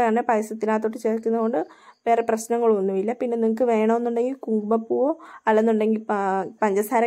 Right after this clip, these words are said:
കാരമലൈസ് ചെയ്തോ നമുക്ക് വേണമെങ്കിൽ ഉണ്ടാക്കാം. അപ്പം നല്ലൊരു കളർ കിട്ടും. ഞാനിതുവരെ ട്രൈ ചെയ്തിട്ടില്ല. അപ്പം ട്രൈ ചെയ്യുവാണെങ്കിൽ ഞാൻ റെസിപ്പി ഉടനെ അപ്ലോഡ് ചെയ്യുന്നതായിരിക്കും. അപ്പം അതാണ്ട് ഈ ഒരു രീതിയിൽ നല്ല ഗോൾഡൻ കളർ ആകുമ്പോഴത്തേക്ക് നമ്മളിത്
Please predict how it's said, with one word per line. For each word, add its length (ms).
കാരമലൈസ് 640
ചെയ്തോ 240
നമുക്ക് 320
വേണമെങ്കിൽ 420
ഉണ്ടാക്കാം. 380
അപ്പം 200
നല്ലൊരു 300
കളർ 320
കിട്ടും. 280
ഞാനിതുവരെ 420
ട്രൈ 140
ചെയ്തിട്ടില്ല. 480
അപ്പം 200
ട്രൈ 200
ചെയ്യുവാണെങ്കിൽ 580
ഞാൻ 160
റെസിപ്പി 400
ഉടനെ 240
അപ്ലോഡ് 400
ചെയ്യുന്നതായിരിക്കും. 640
അപ്പം 180
അതാണ്ട് 280
ഈ 20
ഒരു 180
രീതിയിൽ 400
നല്ല 160
ഗോൾഡൻ 420
കളർ 300
ആകുമ്പോഴത്തേക്ക് 600
നമ്മളിത് 340